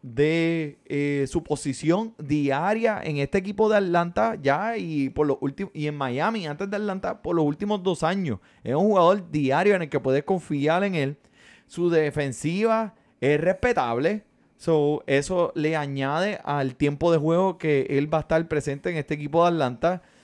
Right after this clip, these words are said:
So, no tiene el mejor promedio de bateo, pero si estás persiguiendo promedio de bateo a estas alturas del draft por los doscientos,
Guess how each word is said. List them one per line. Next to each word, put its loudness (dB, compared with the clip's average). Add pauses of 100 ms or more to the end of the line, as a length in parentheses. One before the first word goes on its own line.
(160)
So, 0 (500)
no 0
tiene 0
el 0
mejor 4
promedio 6
de 2
bateo, 4 (360)
pero 4 (380)
si -4
estás -6
persiguiendo -2 (240)
promedio 0
de 0
bateo 0 (240)
a -6
estas -2
alturas -2
del 0
draft 2
por 0
los 0
doscientos, -2